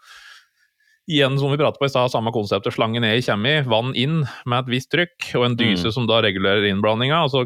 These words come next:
Speaker 1: klemmer du på en knapp foran på Promaxen, og så får du ut ferdig blandet produkt i andre enden, så slipper du å drive og håndtere ti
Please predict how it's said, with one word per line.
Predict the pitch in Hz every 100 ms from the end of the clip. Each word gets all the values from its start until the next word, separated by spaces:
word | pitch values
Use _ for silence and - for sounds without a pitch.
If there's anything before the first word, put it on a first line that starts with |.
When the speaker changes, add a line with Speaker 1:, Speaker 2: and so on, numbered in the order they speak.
| -
Speaker 1:
klemmer | - 113 95 98
du | 110
på | 120
en |
knapp | 120 110 117
foran | - 104 110
på | 127 113
Promaxen, | 107 113 123 165
og |
så | 139 127
får | 117 92
du | 95
ut | 120 -
ferdig | 95 98
blandet | 95 95 104
produkt | 95 92 113
i |
andre | 92 92
enden, | 90 95
så | 110
slipper | - 98 131
du |
å |
drive | 113 101
og | 101
håndtere | 101 87 - 87 104 104 104 101 98
ti | -